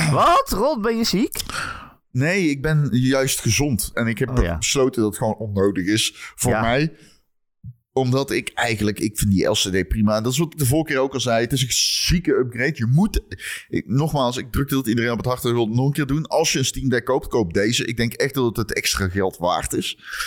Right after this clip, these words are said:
Speaker 2: Zeker die negentig F P S en die oled. En de betere batterijduur. Ehm, maar ik denk ook tegelijkertijd, ik ben, ik zei het toen ook al van, ik, die Steam Deck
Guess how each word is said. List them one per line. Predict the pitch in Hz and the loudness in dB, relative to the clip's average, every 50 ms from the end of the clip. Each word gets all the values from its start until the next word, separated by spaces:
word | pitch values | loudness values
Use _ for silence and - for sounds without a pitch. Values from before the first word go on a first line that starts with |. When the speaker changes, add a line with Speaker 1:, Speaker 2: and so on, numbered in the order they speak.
| - - | -10 -8
Speaker 2:
Zeker | - - 131 127 117 123 | -4 -2 0 0 0 0
die | 110 110 | 0 0
negentig | 104 104 110 113 107 - 117 117 110 - | 0 0 0 -2 -2 -2 -2 -2 -2 -4
F | - | -2
P | - 131 131 107 98 120 117 113 117 117 117 | -2 -2 -2 0 0 2 2 2 2 0 -2
S | |
en | 117 127 | -2 -2
die | 131 135 - - | -2 0 0 2
oled. | 98 110 110 110 110 110 107 - - - - - - - - - _ | 2 2 2 2 0 0 -2 -6 -12 -16 -16 -16 -14 -14 -16 -14 _
En | - 113 127 | -4 -2 -2
de | 127 127 | -2 -2
betere | 117 135 135 143 - - 147 143 | 0 0 -2 0 0 0 -2 0
batterijduur. | 131 143 135 139 139 123 120 120 113 113 113 107 117 117 117 117 120 - - - - _ _ _ | 0 -2 -2 -2 -2 -2 0 0 0 0 0 0 0 0 0 0 0 0 -2 -4 -6 _ _ _
Ehm, | - 120 127 127 123 123 123 120 123 117 - - | -2 0 2 2 2 2 0 0 -2 -4 -2 0
maar | 104 110 107 107 104 104 - | 0 2 2 2 0 0 -2
ik | 113 110 110 | -2 -2 -2
denk | - 113 110 107 101 | -2 -2 -2 0 0
ook | 101 98 104 113 117 - 78 | 0 2 2 0 -2 -4 -8
tegelijkertijd, | - - 113 98 101 98 98 95 - 104 - 110 95 107 110 117 - - - - _ _ _ _ _ _ _ _ _ _ _ _ _ | -6 -4 -2 0 0 0 0 0 -2 -4 -2 0 0 0 0 -2 -4 -8 -14 -16 _ _ _ _ _ _ _ _ _ _ _ _ _
ik | - 113 110 | -4 -2 -2
ben, | 110 104 95 87 - - _ _ _ _ _ _ | 0 -2 -4 -6 -10 -16 _ _ _ _ _ _
ik | - 98 - | -6 -4 -2
zei | - 123 104 | 0 0 0
het | 107 101 | 0 -2
toen | - 110 110 107 | -2 -2 0 0
ook | 104 101 | 0 0
al | - 101 | -2 -2
van, | 101 90 - | -2 -2 -4
ik, | - 87 - - | -4 -8 -8 -6
die | 85 | -4
Steam | - - - 120 113 110 | -4 -2 0 2 2 4
Deck | 101 101 90 - | 4 2 2 0